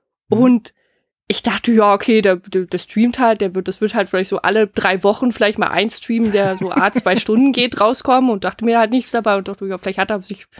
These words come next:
Speaker 2: neue, neues Hobby für sich gefunden, zusätzlich zum Podcasten. Oder so ein, so ein kleines, äh, ja, so, so ein Zweit-, Zweitbein, so, so ein zweites Beinchen, was man so neben dem Podcast machen kann, ne, so ab und an mal.
Speaker 1: Mhm.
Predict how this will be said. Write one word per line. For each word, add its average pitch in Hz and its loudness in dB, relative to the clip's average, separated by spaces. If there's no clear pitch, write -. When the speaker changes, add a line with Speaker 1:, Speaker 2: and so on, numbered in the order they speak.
Speaker 2:
neue, 214 2
neues 220 2
Hobby 311 4
für 311 0
sich 294 -4
gefunden, 285 -2
zusätzlich 294 0
zum 254 -2
Podcasten. 233 -6
Oder 214 2
so 202 0
ein, 208 2
so 196 0
ein 190 -2
kleines, 214 -2
äh, 196 -6
ja, 185 -4
so, 196 -8
so 214 -2
ein 196 -6
Zweit-, - 0
Zweitbein, 180 0
so, 202 -4
so 196 -10
ein 185 -12
zweites 208 -2
Beinchen, 202 -2
was 185 -12
man 190 -6
so 196 -6
neben 214 -4
dem 202 -2
Podcast 214 -6
machen 190 -4
kann, - -12
ne, 190 -8
so 208 -8
ab - -8
und 170 -12
an 170 -10
mal. 165 -6
Speaker 1:
Mhm. 151 -10